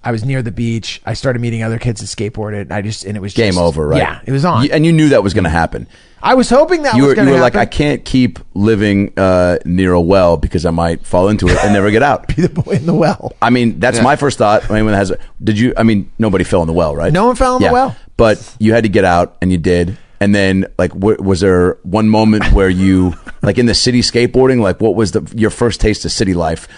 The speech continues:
Speaker 2: that was so, like, "Oh man, this is what I was f-, uh, fiending for"?
Speaker 1: Oh,
Speaker 2: And
Speaker 1: I'll, t-, I'll tell you,
Speaker 2: Yeah.
Speaker 1: I was, I was, I, I met these kids, and we were living in this apartment. And they go, "Hey man, you wanna, you, you know, you, do you skateboard?" And I was like, "Yeah." And at that point, like, skateboarding wasn't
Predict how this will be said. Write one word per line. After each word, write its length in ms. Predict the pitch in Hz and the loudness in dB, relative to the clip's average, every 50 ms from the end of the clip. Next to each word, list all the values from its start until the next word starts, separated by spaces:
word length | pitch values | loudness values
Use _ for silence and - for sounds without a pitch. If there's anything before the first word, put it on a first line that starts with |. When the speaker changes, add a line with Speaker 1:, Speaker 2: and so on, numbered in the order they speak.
| - - | -6 -2
Speaker 2:
that 80 | - 117 | -2 0
was 160 | 107 104 - | 0 0 0
so, 180 | - - 110 101 | 0 0 2 2
like, 280 | 95 92 85 87 - - | 2 2 0 0 -2 -2
"Oh 160 | 110 110 107 | 0 0 2
man, 240 | 104 107 101 98 98 | 2 2 0 0 0
this 160 | 101 117 101 | -2 -2 -2
is 80 | 110 113 | -4 -4
what 140 | 104 101 95 | -2 -2 -2
I 60 | 87 | -2
was 280 | 87 90 87 - - - - - - - - - | -2 -4 -6 -6 -8 -10 -14 -20 -20 -16 -14 -12
f-, 80 | - - - | -6 -4 -2
uh, 160 | 101 90 87 | 0 0 0
fiending 320 | - 135 143 127 104 85 | 0 0 0 2 0 -2
for"? 260 | - - 73 60 64 - - | -4 -6 -6 -6 -4 -2 -2
Speaker 1:
Oh, 40 | |
Speaker 2:
And 120 | 147 107 110 | 0 0 0
Speaker 1:
I'll, 60 | 123 | -2
t-, 140 | - - - - | -4 -8 -6 -6
I'll 100 | 123 120 | -6 -4
tell 160 | - 139 139 | -2 -2 -2
you, 60 | 170 165 104 | 0 0 0
Speaker 2:
Yeah. 100 | 101 - | 0 0
Speaker 1:
I 40 | 117 | -2
was, 160 | 127 - - | -4 -6 -6
I 100 | - 120 | -6 -6
was, 240 | 131 131 - - - - | -6 -6 -8 -10 -10 -8
I, 160 | 117 120 113 - - - - - - - | -8 -8 -8 -8 -10 -12 -14 -14 -12 -10
I 120 | - 120 | -8 -6
met 180 | 120 123 117 - | -6 -4 -4 -4
these 160 | 147 143 135 | -4 -6 -6
kids, 500 | - - 139 127 127 131 131 120 - - - - - | -4 -4 -2 -2 -2 -2 -4 -8 -12 -16 -16 -12 -10
and 200 | 107 101 104 104 | -8 -8 -6 -6
we 100 | 101 104 | -6 -6
were 80 | 107 101 | -6 -6
living 260 | 101 110 101 107 107 | -6 -6 -6 -6 -8
in 60 | 104 | -8
this 160 | 104 101 - - | -8 -8 -8 -6
apartment. 380 | 85 - 113 107 107 110 113 101 | -4 -4 -4 -4 -4 -6 -8 -8
And 80 | 101 | -8
they 60 | 107 | -8
go, 40 | 92 | -8
"Hey 140 | - - 165 | -8 -8 -8
man, 180 | 156 147 143 139 | -8 -8 -10 -8
you 100 | 139 143 | -8 -8
wanna, 200 | 143 139 131 - - - - - - - | -8 -8 -10 -12 -14 -18 -20 -20 -16 -14
you, 100 | 131 139 - | -12 -12 -10
you 100 | 147 143 | -8 -6
know, 60 | 139 | -4
you, 200 | 139 131 135 139 - - | -4 -4 -4 -6 -6 -6
do 120 | 120 131 | -4 -4
you 60 | 139 117 | -4 -4
skateboard?" 400 | - - 143 139 - 170 170 170 | -4 -4 -4 -4 -2 -2 -2 -2
And 120 | 147 135 | -2 -4
I 80 | 117 120 | -6 -6
was 100 | 113 110 | -6 -6
like, 200 | 123 110 101 87 | -8 -8 -8 -8
"Yeah." 280 | 131 160 165 165 123 104 | -8 -8 -6 -6 -8 -6
And 100 | 92 135 | -4 -4
at 80 | 156 143 | -2 0
that 160 | 240 233 226 | 0 0 0
point, 180 | - 247 226 | -2 -2 0
like, 280 | 196 185 147 - - - | 0 -2 -4 -4 -8 -16
skateboarding 600 | - - - 175 180 175 180 202 190 170 139 127 | -20 -6 -2 0 0 0 0 -2 -2 -2 -4 -4
wasn't 380 | 127 135 135 127 120 127 107 - | -4 -2 -2 -2 -2 -6 -8 -10